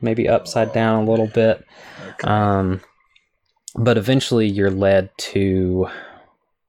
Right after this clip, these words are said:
Speaker 1: it's an odd juxtaposition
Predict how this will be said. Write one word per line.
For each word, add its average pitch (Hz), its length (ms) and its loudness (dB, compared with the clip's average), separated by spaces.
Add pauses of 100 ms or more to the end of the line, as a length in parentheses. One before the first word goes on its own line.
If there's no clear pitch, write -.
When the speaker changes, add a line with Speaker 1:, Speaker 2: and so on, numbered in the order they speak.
(3750)
Speaker 1:
it's 123 160 -2
an 113 100 0
odd 131 280 0
juxtaposition 95 1120 -2